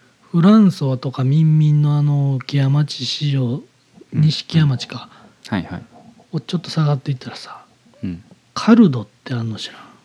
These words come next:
Speaker 1: ん？
Speaker 2: うん、あるね。
Speaker 1: あそこでスパゲッティ食うたりとか。
Speaker 2: はいはいはいはい。
Speaker 1: うん、なんかあそこも、なんか昔ながらのみたいな。
Speaker 2: そうね、あそこどこも美味しいけどね。
Speaker 1: うん。まあ、みたいなんとかしてさ。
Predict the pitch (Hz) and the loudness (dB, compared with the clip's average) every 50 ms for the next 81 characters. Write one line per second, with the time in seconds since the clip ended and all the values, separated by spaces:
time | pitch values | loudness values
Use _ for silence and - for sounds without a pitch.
0 | _ _ _ _ - 120 104 92 90 92 92 98 101 98 107 127 127 92 95 - | _ _ _ _ -6 -4 -4 -4 -6 -10 -12 -12 -10 -8 -6 -6 -6 -8 -10 -14
1 | - - _ _ - - - - - - _ _ _ - 185 - 262 247 247 - | -20 -20 _ _ -20 -20 -20 -20 -20 -20 _ _ _ -14 -8 -2 -2 -2 -2 0
2 | 175 147 127 123 120 117 117 - - _ - - - - - 131 127 127 127 123 | -2 0 0 0 0 -2 -4 -6 -10 _ -18 -18 -14 -8 -6 -4 -2 -2 -4 -6
3 | - - 135 120 107 - - - 123 117 - - 123 120 120 110 - - - - | -8 -10 -10 -10 -10 -10 -12 -12 -12 -12 -10 -8 -10 -8 -8 -10 -14 -18 -20 -20
4 | - - - - - - _ _ _ - - 110 98 87 90 87 85 85 85 - | -20 -20 -20 -20 -20 -20 _ _ _ -12 -10 -8 -8 -8 -10 -12 -14 -14 -16 -16
5 | 98 98 - 127 120 120 113 110 120 151 151 151 151 131 139 127 - - 190 - | -16 -16 -12 -10 -10 -8 -10 -10 -8 -4 -2 -2 -2 -2 -2 -4 -4 -4 -4 -4
6 | 151 131 117 - - _ _ _ _ _ _ _ _ _ _ _ _ _ _ _ | -2 -4 -4 -6 -10 _ _ _ _ _ _ _ _ _ _ _ _ _ _ _
7 | _ _ _ _ _ _ _ _ _ _ _ _ _ _ _ - 160 151 143 131 | _ _ _ _ _ _ _ _ _ _ _ _ _ _ _ -4 0 0 0 0
8 | 120 120 123 139 147 - 151 143 - 165 160 160 156 143 135 123 117 107 107 113 | 0 0 2 2 2 2 0 0 2 2 2 2 4 2 0 0 -2 -6 -8 -10
9 | 113 - - 135 123 120 110 104 - _ - - - _ _ _ _ _ - - | -12 -12 -12 -10 -8 -8 -8 -8 -10 _ -20 -20 -20 _ _ _ _ _ -20 -20
10 | - _ _ _ _ _ - - - 120 110 120 127 143 135 - - - 143 120 | -20 _ _ _ _ _ -20 -16 -14 -12 -10 -8 -8 -8 -8 -8 -10 -8 -6 -4
11 | 143 139 98 95 98 107 - - - 180 - - 87 85 90 98 110 92 80 - | -2 -2 -2 -2 -2 -4 -6 -6 -8 -8 -8 -8 -8 -8 -6 -6 -6 -6 -8 -12
12 | - _ _ - 139 131 127 120 113 110 110 - - _ - - _ _ - - | -18 _ _ -4 -4 -2 -2 -4 -6 -8 -12 -18 -20 _ -20 -20 _ _ -20 -20
13 | - - - - - - - - - - - - _ _ - 185 156 147 156 151 | -20 -20 -20 -20 -20 -20 -20 -20 -20 -20 -20 -20 _ _ -4 -2 0 0 0 0
14 | - 156 139 131 127 123 117 110 107 101 - - - - - 107 - - - - | 0 0 0 0 0 -2 -4 -6 -8 -12 -14 -14 -14 -12 -12 -12 -12 -12 -14 -14
15 | - - - - - - - - - | -16 -20 -20 -20 -20 -20 -20 -20 -20